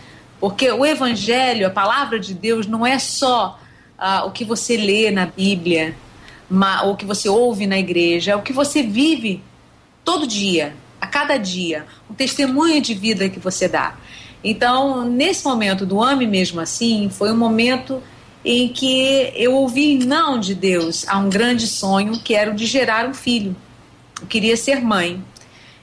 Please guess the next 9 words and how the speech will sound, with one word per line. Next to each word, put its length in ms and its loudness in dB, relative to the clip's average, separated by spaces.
E 480 2
Deus 260 4
disse 260 0
não. 400 0
E 100 0
eu 120 2
chorei 420 0
muito, 420 0
porque 600 2